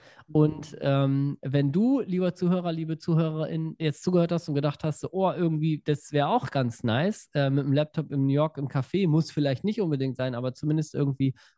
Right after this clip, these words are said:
ortsunabhängig arbeiten, online gutes Geld verdienen und, äh, mich auf den Weg zu einem Leben machen, was besser aussieht als das, was ich jetzt gerade führe.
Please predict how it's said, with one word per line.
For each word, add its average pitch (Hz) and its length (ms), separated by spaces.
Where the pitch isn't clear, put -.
ortsunabhängig 151 760
arbeiten, 156 680
online 165 360
gutes 165 320
Geld 156 200
verdienen 143 640
und, 135 460
äh, 131 180
mich 131 240
auf 139 140
den 131 120
Weg 143 200
zu - 100
einem 131 200
Leben 147 260
machen, 143 580
was 131 500
besser 220 380
aussieht 170 300
als 160 140
das, 170 160
was 165 80
ich 151 60
jetzt 175 200
gerade 123 200
führe. 110 300